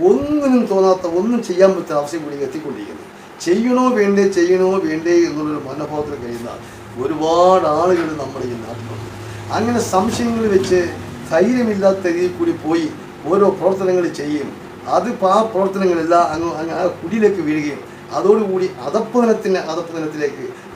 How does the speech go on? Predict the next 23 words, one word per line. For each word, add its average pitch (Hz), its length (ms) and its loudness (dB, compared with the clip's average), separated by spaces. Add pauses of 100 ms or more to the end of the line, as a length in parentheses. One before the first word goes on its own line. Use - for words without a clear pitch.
(160)
ആയി 180 220 4 (680)
നശിച്ചു 214 380 -4
പോകുന്ന 151 220 -4 (140)
ഒരു 143 160 -8
ഭാഗം 131 220 0 (120)
ആൾക്കാർ 123 300 -8
ഇവിടെ - 220 -14
ഉണ്ട്. - 160 -18 (340)
പക്ഷേ - 180 2 (420)
അങ്ങനെ 233 300 2 (100)
ഉള്ളവർക്ക് 185 460 0 (200)
അല്ലാഹു 175 260 4 (140)
സുബ്ഹാനഹു 202 580 2 (120)
വ - 20 2 (120)
തആല 165 200 0 (300)
തമ്പുരാൻ 156 600 4 (720)
ഒരു 170 120 2 (140)
ദിക്ർ 196 260 -2 (140)
പ്രത്യേകമായിട്ട് 160 840 0
പറഞ്ഞിട്ടുണ്ട്. 120 400 -12 (680)
അങ്ങനെ 208 240 2 (220)
ഈ - 20 -4 (180)
വിഷയങ്ങളിലേക്ക് 202 720 2